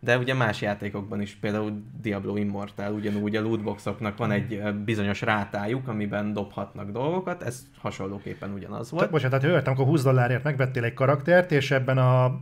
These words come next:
Speaker 2: kripto alapú Bombermanben ez magától ment, és csak
Speaker 1: Igen,
Speaker 2: ott találnak
Speaker 1: igen,
Speaker 2: a
Speaker 1: tehát e-, ez volt így az első stage, és
Speaker 2: Aha.
Speaker 1: erre rengeteg kopi kialakult, <coughs> és olyan szinten tudta sprintelni a pénzt, hogy nem tudom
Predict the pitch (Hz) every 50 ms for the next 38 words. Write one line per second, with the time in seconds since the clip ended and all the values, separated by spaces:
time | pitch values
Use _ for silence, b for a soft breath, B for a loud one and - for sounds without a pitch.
0 | - - - - 170 - - - 135 123 123 117 117 123 120 120 139 143 143 139
1 | 147 143 147 151 151 151 147 156 156 147 143 147 143 131 127 123 110 113 - 127
2 | 120 120 127 139 139 135 131 139 127 131 - 135 - 170 151 131 - - 131 127
3 | 131 110 104 110 98 104 101 - 113 110 131 131 139 151 143 151 139 135 131 131
4 | 131 127 120 117 117 104 120 120 117 110 110 - - 95 98 - - - - 101
5 | 95 - - - - - - 120 - 156 160 160 143 147 143 131 131 131 135 131
6 | 131 135 147 151 156 143 127 123 - - - 107 - - - 107 - - - -
7 | - 160 170 170 151 135 117 - - 120 110 104 104 - - - - - - -
8 | - - 147 143 131 113 - 131 113 107 117 110 104 110 120 - - 110 101 -
9 | - - 127 120 110 104 107 101 98 98 98 151 - - - 120 117 123 135 135
10 | 131 - - - 120 110 107 110 - - - - - - 107 104 101 98 - -
11 | 98 101 95 95 104 104 104 -